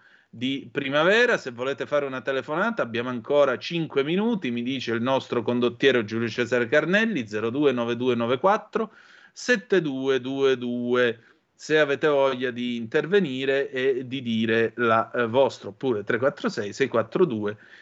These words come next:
sette sette cinque sei se avete voglia di, eh, mandare ulteriori messaggi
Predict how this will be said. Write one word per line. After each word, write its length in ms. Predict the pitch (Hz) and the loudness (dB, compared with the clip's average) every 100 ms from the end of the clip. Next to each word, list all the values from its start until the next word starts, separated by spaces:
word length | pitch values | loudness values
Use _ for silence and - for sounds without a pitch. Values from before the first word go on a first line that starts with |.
| - | -20
sette 440 | - 208 190 156 | 0 2 2 0
sette 420 | - 143 123 - 104 | 2 0 0 -6 -8
cinque 380 | - 160 202 | -6 -2 0
sei 320 | 185 123 107 101 | 0 0 -4 -4
se 100 | 120 | -2
avete 260 | 143 117 | -2 -2
voglia 400 | 113 110 107 110 | -2 -2 -4 -6
di, 240 | 107 107 101 _ _ _ - | -4 -6 -8 _ _ _ -8
eh, 340 | 110 110 107 | -4 -2 -2
mandare 480 | 104 123 123 123 120 | 0 2 4 4 2
ulteriori 480 | 117 110 120 120 113 | 0 -2 -2 0 0
messaggi 920 | 117 117 - 110 107 104 104 107 | -2 -4 -2 -2 0 -2 -4 -6